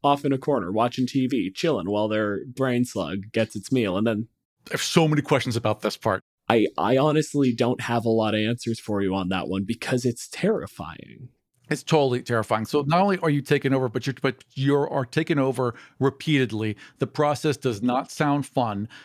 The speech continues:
Speaker 2: You'll know what's gonna happen the second time, because if there's people volunteering, there must be some sort of state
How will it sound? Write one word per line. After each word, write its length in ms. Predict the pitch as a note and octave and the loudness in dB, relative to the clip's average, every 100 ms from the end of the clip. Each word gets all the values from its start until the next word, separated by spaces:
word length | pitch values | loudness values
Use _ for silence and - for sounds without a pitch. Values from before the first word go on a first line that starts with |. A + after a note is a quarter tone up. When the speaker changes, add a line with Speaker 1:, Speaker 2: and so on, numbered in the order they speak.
| - - | -20 -8
Speaker 2:
You'll 300 | D3+ C3 C3+ | 0 2 2
know 320 | C3+ C#3 E3+ | 2 2 4
what's 300 | G3 E3+ - | 4 0 0
gonna 180 | D3 B2+ | -2 0
happen 520 | G#2+ E3 F3 D3+ C3 | 0 0 0 -2 0
the 100 | A#2+ | -2
second 480 | - - A2+ B2+ - | -4 -4 -4 -4 -4
time, 240 | B2 A#2 | -2 0
because 420 | A#2 A#2+ C#3 B2+ - - - - | -2 -4 -2 -4 -6 -20 -20 -4
if 200 | E3+ - | -4 -2
there's 180 | B3 - | -4 -2
people 360 | A3+ - F3+ | -2 0 -2
volunteering, 880 | A#2+ D3 D3 C#3 B2 - A#2 - - _ _ _ _ - | 2 2 2 0 -2 -4 -6 -6 -12 _ _ _ _ -6
there 280 | B2+ D3+ D#3 | 0 2 2
must 240 | F3+ F3 - | -2 -4 -2
be 140 | F#3 | -2
some 360 | D#3 - D3+ F#3+ | -2 0 0 0
sort 260 | - A3 | 0 -2
of 60 | G#3 | -2
state 520 | - - D#3+ C3+ C3+ | -6 -2 -2 0 -6